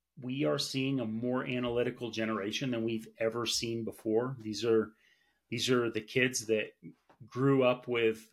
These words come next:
with iPads and cell phones and really have seen no other.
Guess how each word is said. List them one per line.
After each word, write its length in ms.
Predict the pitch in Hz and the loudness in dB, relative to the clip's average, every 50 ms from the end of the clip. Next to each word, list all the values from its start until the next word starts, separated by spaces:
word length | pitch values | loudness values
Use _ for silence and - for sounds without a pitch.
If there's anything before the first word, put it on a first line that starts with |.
| 120 | -8
with 220 | 113 110 117 117 113 | -4 -2 0 0 0
iPads 560 | 110 104 110 113 - 131 123 123 127 123 123 | -2 -2 -4 -4 -2 -2 0 0 -2 -2 -4
and 160 | 113 110 107 | -6 -6 -6
cell 220 | - - 113 110 113 | -4 -2 -2 -2 -2
phones 420 | - 135 131 131 131 131 127 - | -2 -2 -2 -2 -2 -4 -6 -6
and 160 | 113 107 101 101 | -8 -8 -8 -6
really 460 | 107 120 135 143 147 147 143 127 117 | 0 4 8 8 10 10 8 6 4
have 140 | 123 120 - | 0 -4 -4
seen 460 | - - 139 127 120 117 117 117 120 123 | -4 -4 -2 -4 -4 -6 -8 -8 -4 0
no 320 | 131 135 131 127 123 120 | 2 2 4 4 4 4
other. 480 | 123 120 120 113 131 135 143 151 151 | 4 4 2 2 2 2 0 0 -2